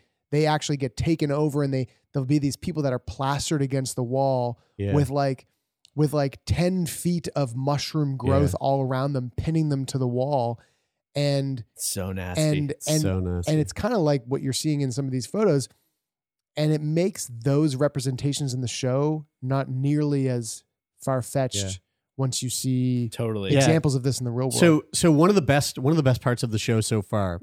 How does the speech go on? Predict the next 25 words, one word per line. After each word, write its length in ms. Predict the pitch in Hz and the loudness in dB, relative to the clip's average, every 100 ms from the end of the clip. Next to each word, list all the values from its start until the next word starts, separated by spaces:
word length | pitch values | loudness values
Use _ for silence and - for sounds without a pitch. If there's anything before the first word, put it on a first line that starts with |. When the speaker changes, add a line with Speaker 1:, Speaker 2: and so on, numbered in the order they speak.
| - | 0
Speaker 2:
and 120 | 127 | 2
this 140 | 139 | 4
is 80 | 139 | 2
not 180 | 123 123 | 2 2
a 20 | |
part 180 | 110 117 | 2 0
of 40 | 101 | 0
the 60 | |
video 300 | 92 98 95 | -2 -2 -2
game, 280 | 87 85 - _ _ _ _ _ _ _ | -4 -8 -10 _ _ _ _ _ _ _
in 80 | 131 | 2
episode 320 | 151 - 175 | 2 4 4
one 160 | 147 156 | 6 6
and 140 | 131 | 6
two, 440 | - 135 107 107 135 _ _ _ _ - | 4 2 4 2 -4 _ _ _ _ 0
uh, 180 | 117 113 | 2 2
the 100 | 113 | 2
very 160 | 156 | 2
first, 340 | 185 156 156 - | 2 2 2 2
like, 180 | 117 - | 0 2
ten 220 | 127 120 | 2 4
minutes 280 | 120 117 113 | 4 0 -2
of 60 | |
each 140 | 110 117 | -4 -2
episode, 560 | 110 - 107 95 90 | -4 -2 -2 -2 -4